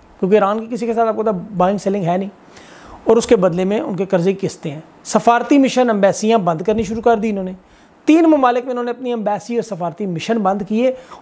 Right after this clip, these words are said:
और मुल्क इनका इस वक्त बड़े नाजुक तरीन सतह पर पहुँच गया। अब हमारे दानिश्वर, दानिश्वर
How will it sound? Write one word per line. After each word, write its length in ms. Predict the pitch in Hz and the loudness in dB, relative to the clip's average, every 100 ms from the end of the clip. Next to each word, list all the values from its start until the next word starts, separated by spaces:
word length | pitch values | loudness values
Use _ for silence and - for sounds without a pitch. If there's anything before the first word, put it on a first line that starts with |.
| - | 0
और 100 | 202 | 2
मुल्क 360 | 180 294 330 | 6 4 4
इनका 220 | 339 302 | -2 -2
इस 200 | 277 - | -2 0
वक्त 200 | 277 269 | -4 -2
बड़े 380 | 247 151 202 277 | -4 0 4 4
नाजुक 460 | 262 196 196 220 262 - - | 2 -2 -2 -2 -4 -8 -4
तरीन 220 | 269 294 | 0 0
सतह 240 | 220 196 | -2 -6
पर 120 | 147 | -8
पहुँच 280 | 139 131 135 - | -12 -16 -20 -20
गया। 80 | - _ - - - - - 294 | -20 _ -20 -20 -20 -20 0 2
अब 80 | 320 | 4
हमारे 360 | 254 269 339 | 4 6 4
दानिश्वर, 800 | 370 349 302 - 202 208 220 220 | 4 2 2 -2 0 2 2 0
दानिश्वर 640 | 180 214 220 214 202 196 | -2 0 -2 0 2 2